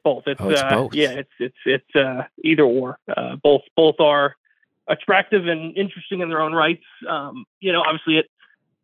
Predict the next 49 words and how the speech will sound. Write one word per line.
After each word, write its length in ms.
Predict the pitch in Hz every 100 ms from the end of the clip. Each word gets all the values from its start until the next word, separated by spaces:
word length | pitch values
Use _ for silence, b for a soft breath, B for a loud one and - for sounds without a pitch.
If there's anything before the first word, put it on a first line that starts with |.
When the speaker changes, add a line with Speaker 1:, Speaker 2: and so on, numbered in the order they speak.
| _ _ _ -
Speaker 1:
starts 340 | 220 214 208
with 160 | 196 208
the 80 | 208
attraction 420 | 196 196 175 -
of 100 | 190 -
trying 260 | 175 175
to, 200 | 165 160 - B B -
you 180 | 175 156
know, 100 | 143
put 180 | 185 170
one 120 | 180
on 120 | 165
yourself, 460 | 156 147 156 160 170 -
but, 280 | 135 135
um, 380 | 131 123 131 127 -
but 100 | 139
then 120 | 139
as 80 | 127
you 80 | 139
discover 640 | 135 - 135 139 135 131 _ b b b
your 100 | 135
sexuality, 640 | 147 180 202 208 196 190
and, 360 | 135 131 131 151
you 100 | 143
know, 200 | 131 -
I'm, 260 | 131 131
I'm 200 | - 131
a, 100 | 135 135
you 120 | - 139
know, 100 | 127
straight 340 | - 156 143
dude 280 | 147 147 135
who, 340 | 147 139 135 B B
you 140 | 180
know, 140 | 143 135 _ b b _
would 240 | 135 139 - _
just, 160 | 151 147 _
would 180 | - 147
find 360 | 156 143 143 143 _ -
porn 220 | 175 170
of 80 | 160
that 120 | 156
nature 280 | 160 160 156
of 120 | 139
women 220 | 143 143
wearing 240 | 143 139 139
them, 180 | 139 131
and 100 | 131
that's, 180 | 131